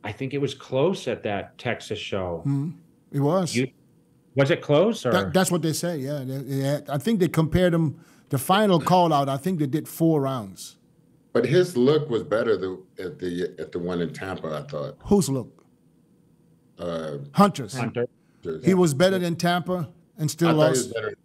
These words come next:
Speaker 3: Tampa than,
Speaker 2: Yeah.
Speaker 3: I thought he was better in Tampa.
Speaker 2: I think it came down
Speaker 3: I
Speaker 2: to
Speaker 3: think they have it together,
Speaker 2: I
Speaker 3: but
Speaker 2: think
Speaker 3: doing that second show.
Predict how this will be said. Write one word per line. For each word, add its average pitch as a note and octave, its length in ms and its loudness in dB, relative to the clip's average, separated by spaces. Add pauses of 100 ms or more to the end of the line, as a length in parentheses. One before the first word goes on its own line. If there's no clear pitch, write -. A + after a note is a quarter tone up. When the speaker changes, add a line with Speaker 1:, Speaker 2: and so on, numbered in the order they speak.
(140)
Speaker 3:
Tampa F#2+ 220 -4
than, E2+ 340 -4
Speaker 2:
Yeah. A#2+ 140 -4
Speaker 3:
I - 40 -2
thought A#2+ 200 2
he A2 60 2
was F2 140 -4
better A2 180 4
in G2+ 240 -6
Tampa. F#2 520 -8
Speaker 2:
I E3 100 4
think A3+ 240 2
it G3 100 0
came G3+ 220 2
down F3+ 340 2
Speaker 3:
I - 40 2
Speaker 2:
to F3 120 6
Speaker 3:
think - 220 0
they D#3 100 0
have C#3+ 240 4
it - 80 -8
together, A2+ 680 4
Speaker 2:
I D3+ 120 0
Speaker 3:
but A3 120 2
Speaker 2:
think G3+ 100 4
Speaker 3:
doing C#3 140 4
that - 200 -2 (200)
second A#2 260 -4
show. G#2+ 420 0